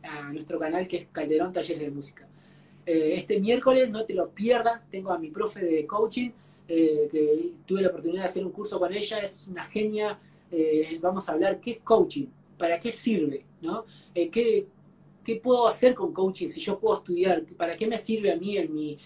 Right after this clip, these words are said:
actividad, ¿no? En tu trabajo, en tu familia. Está muy bueno, se los puedo asegurar, no se lo pierdan. Este miércoles a las ocho de la noche, y seguramente ahí tire la primicia del nue-, del nuevo, eh, eh, live que vamos a tener,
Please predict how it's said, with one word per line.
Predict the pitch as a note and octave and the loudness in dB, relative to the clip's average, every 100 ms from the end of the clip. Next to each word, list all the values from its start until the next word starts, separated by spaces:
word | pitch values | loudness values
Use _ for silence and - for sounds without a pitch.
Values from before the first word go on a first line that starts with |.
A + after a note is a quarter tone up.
| - - | -20 -14
actividad, | - - D#3 E3 G3 E3+ | -10 -2 4 6 6 2
¿no? | F3 | -2
En | F#3+ | -4
tu | E3 D#3 | -4 -4
trabajo, | D#3 D#3 F#3 - F3 D#3 | 0 2 0 0 -4 -4
en | C#3+ | -6
tu | D3 | -8
familia. | C#3 D3 F#3 F#3+ E3+ D#3 - - - | -10 -8 -4 0 0 -2 -14 -20 -14
Está | - A#3 | -2 -2
muy | A#3 B3+ A#3+ | 0 0 2
bueno, | G3+ D3+ | 2 0
se | D3 E3 | -2 -4
los | D#3+ | 0
puedo | A3+ | 0
asegurar, | A3 F#3+ G3+ A3+ | 2 4 6 4
no | G#3 | 2
se | G3+ | -6
lo | F#3+ | -4
pierdan. | G3+ F#3 D#3+ | 0 0 0
Este | F3 - G#3 G3 | -4 -4 -2 0
miércoles | G3 A3+ A3+ G#3+ G3 | 2 2 2 -2 -6
a | |
las | E3 D3+ | -6 -8
ocho | G#3 G#3 | -12 -12
de | F#3 | -10
la | E3+ | -10
noche, | G3 G3 A#3 - - - - - - | -10 -8 -8 -8 -20 -20 -20 -18 -6
y | F#3+ B3 | 0 0
seguramente | A3 A3+ C#4 C4 B3+ A#3 | 4 6 6 4 2 6
ahí | A3+ | 6
tire | G#3+ A3+ A3 | 4 4 4
la | G#3 | 4
primicia | - - F#3 F#3+ G3 A3+ - F#3 E3 D3 - - | -2 -6 -2 -2 -2 -2 -4 0 0 0 -12 -14
del | D#3+ D#3+ D#3 D#3 | -2 -2 -2 -6
nue-, | F#3 G3+ | -6 -6
del | D3 E3 | 0 2
nuevo, | E3+ G#3+ A3 G#3+ G#3 - - - | 2 -2 -2 -2 -4 -12 -20 -16
eh, | F3 E3+ F3+ | -8 -6 -4
eh, | D#3+ D#3 | -4 0
live | E3+ G3+ G#3 - | 0 0 -2 -6
que | - F3 | -4 -2
vamos | F3+ F3+ | -2 -4
a | F3+ | -6
tener, | E3+ E3+ E3+ | -2 0 0